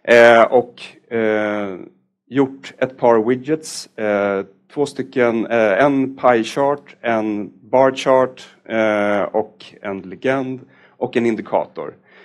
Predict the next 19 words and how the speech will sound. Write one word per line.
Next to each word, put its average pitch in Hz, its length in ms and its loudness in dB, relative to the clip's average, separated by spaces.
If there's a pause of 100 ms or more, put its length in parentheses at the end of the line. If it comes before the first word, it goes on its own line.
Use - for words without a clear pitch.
(160)
Eh, 110 200 4
det 135 80 -10
finns 135 200 0
lite 131 180 2
andra 110 240 2
typer 113 320 -4
av 101 160 -4
widgets 92 360 -12
också 95 240 -14
som 101 120 -20
man 92 100 -14
kan 92 160 -18
bygga 85 200 -14
upp - 360 -20
i, 87 360 -18
eh, - 580 -20
i, 90 260 -16
i 107 80 -14
dashboard. - 580 -8